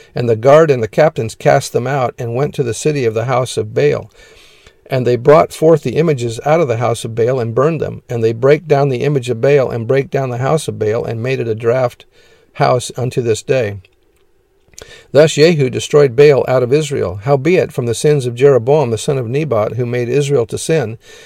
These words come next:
Jehu departed not from after them, to wit, the golden calves that were in Bethel and that were in Dan.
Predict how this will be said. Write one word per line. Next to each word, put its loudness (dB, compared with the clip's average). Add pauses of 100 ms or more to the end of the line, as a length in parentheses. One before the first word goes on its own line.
(160)
Jehu 4
departed 0
not -2
from -4
after -2
them, -6
to 0
wit, 2
the -6
golden 2
calves 0 (260)
that 2
were 2
in -2
Bethel 2
and -6
that -2
were -4
in -4
Dan. -4